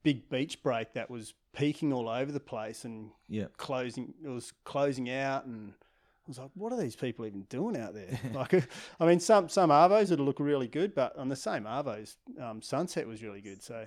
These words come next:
Speaker 2: Yeah, yeah.
Speaker 1: yeah, I, I enjoyed Sunset and surfed a, quite a few of the other places as well. Went to Kauai.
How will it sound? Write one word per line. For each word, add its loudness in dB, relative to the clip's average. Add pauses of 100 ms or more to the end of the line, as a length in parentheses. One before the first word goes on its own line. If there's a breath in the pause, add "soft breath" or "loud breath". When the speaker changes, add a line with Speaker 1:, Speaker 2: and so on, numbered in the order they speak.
Speaker 2:
Yeah, -4 (180)
yeah. -8 (340)
Speaker 1:
yeah, 2
I, 4
I 0 (100)
enjoyed -14
Sunset -12
and -10 (460 soft breath)
surfed 8
a, 0 (260)
quite 2
a -4
few -4
of -4
the -2
other 2
places -2
as -10
well. 2
Went 2
to -8
Kauai. 4